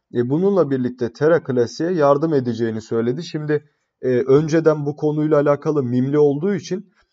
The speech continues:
kesin bir şey söylemek istemiyorum ben de. Yani, e, yeniden bunu, e, ekip ne yapacaktır arkadaşlar? Onaylayacaktır ya da reddedecektir ama şu anda ortadaki iddia o ki Kylabs elli beş milyon dolarlık bir,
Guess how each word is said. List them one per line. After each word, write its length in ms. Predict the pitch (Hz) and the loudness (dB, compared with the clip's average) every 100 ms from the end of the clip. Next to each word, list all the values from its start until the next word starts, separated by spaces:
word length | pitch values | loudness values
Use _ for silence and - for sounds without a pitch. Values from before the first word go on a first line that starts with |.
| _ | _
kesin 380 | - 127 160 156 | 0 0 0 -6
bir 60 | |
şey 200 | 151 160 | -4 -4
söylemek 520 | 151 151 143 147 175 160 | 0 2 4 2 -2 -8
istemiyorum 640 | - 165 156 131 120 113 | -4 -2 0 0 0 -2
ben 200 | 110 110 | -2 0
de. 60 | |
Yani, 320 | 113 117 120 113 _ _ _ | 0 0 -2 -6 _ _ _
e, 100 | 117 | -4
yeniden 600 | 113 131 139 143 143 139 | 0 4 4 4 2 2
bunu, 340 | 139 139 135 - _ - | 0 0 -2 -8 _ -6
e, 100 | 117 113 110 110 107 | -2 0 2 0 -2
ekip 340 | 127 123 143 - | -4 -4 -6 -2
ne 60 | |
yapacaktır 560 | 151 156 131 120 113 120 | 0 0 0 0 0 0
arkadaşlar? 640 | 117 110 117 113 113 180 180 | 0 0 -4 -4 -2 -4 0
Onaylayacaktır 840 | 139 139 135 139 135 139 135 - | 2 4 4 4 2 0 0 -2
ya 180 | 123 120 | 2 2
da 140 | 117 | 2
reddedecektir 760 | 120 135 131 123 120 117 120 143 | 4 2 2 -2 -2 -2 -2 0
ama 300 | 156 147 170 _ _ - | 2 0 -8 _ _ -10
şu 220 | - 147 | 2 4
anda 220 | 147 156 | 6 4
ortadaki 580 | 143 135 135 135 135 156 | 4 4 0 0 0 -2
iddia 500 | 131 127 - 117 104 - | -8 -10 0 0 2 0
o 180 | 165 | -2
ki 240 | 170 175 196 _ _ _ - | 0 -6 -6 _ _ _ -4
Kylabs 540 | - 165 139 147 - - - | 4 6 6 4 0 -10 0
elli 280 | 131 147 | 0 2
beş 200 | 156 165 | 0 -2
milyon 400 | 151 127 120 117 | -4 -2 -2 -2
dolarlık 500 | 120 127 117 113 - | 0 2 2 -2 -8
bir, 180 | 147 165 | -8 -8